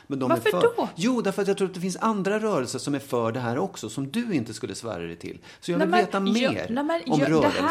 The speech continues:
Speaker 2: det här är, det här är definitionen av feminism.
Speaker 1: Ja, rörelse som
Speaker 2: Rörelse för jämställdhet mellan
Speaker 1: Ja,
Speaker 2: kvinnor och män.
Speaker 1: exakt. Rörelse för jämställdhet
Speaker 2: Varför
Speaker 1: mellan
Speaker 2: drar du
Speaker 1: kvinnor.
Speaker 2: in veganerna?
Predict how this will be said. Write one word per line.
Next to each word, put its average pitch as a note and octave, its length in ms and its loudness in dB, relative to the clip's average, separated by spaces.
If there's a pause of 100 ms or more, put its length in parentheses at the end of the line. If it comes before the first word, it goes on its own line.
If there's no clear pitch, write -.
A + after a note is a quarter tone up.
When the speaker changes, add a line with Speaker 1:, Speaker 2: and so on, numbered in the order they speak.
(180)
Speaker 2:
det - 60 0
här G3+ 180 2
är, G3+ 60 -6 (280)
det A3+ 100 -4
här D4+ 160 -4
är D#4 80 -4
definitionen G3 720 -6
av D#3+ 60 -8
feminism. E3 540 -10 (600)
Speaker 1:
Ja, E3 320 -2
rörelse F3+ 840 0
som G#2+ 520 -6 (280)
Speaker 2:
Rörelse C#4 500 0
för C4 120 -6
jämställdhet G3 600 -4
mellan E3 160 -4
Speaker 1:
Ja, C#3+ 100 0
Speaker 2:
kvinnor D3+ 220 -6
och D3+ 60 -8
män. F#3 80 -4
Speaker 1:
exakt. - 360 -8
Rörelse F3 420 -2
för E3+ 100 -6
jämställdhet C#3 420 -2
Speaker 2:
Varför B3+ 100 -4
Speaker 1:
mellan A3+ 160 0
Speaker 2:
drar A3+ 40 -2
du G#3+ 100 -4
Speaker 1:
kvinnor. A3 60 -2
Speaker 2:
in G#3+ 60 -6
veganerna? G#3 600 -6